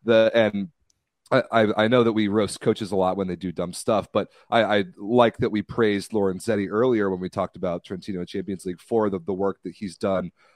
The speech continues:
not just in that matchup, but really all season. They've had to roll with a lot of punches, and he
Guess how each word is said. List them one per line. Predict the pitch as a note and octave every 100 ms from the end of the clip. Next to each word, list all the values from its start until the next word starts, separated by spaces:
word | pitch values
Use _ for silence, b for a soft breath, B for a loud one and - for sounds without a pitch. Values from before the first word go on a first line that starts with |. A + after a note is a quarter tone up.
| -
not | C#3
just | B2 -
in | A2
that | F#2+
matchup, | G2 G#2 - F#2+
but |
really | G#2 A2+ G2
all | F2
season. | - B2+ G2 E2+
They've | E2+
had | G#2
to | F2
roll | F2+ F2+
with | F2
a | F2+
lot | F2
of | -
punches, | A2 G2+ G2 E2+
and | E2
he | A2+ G#2 G2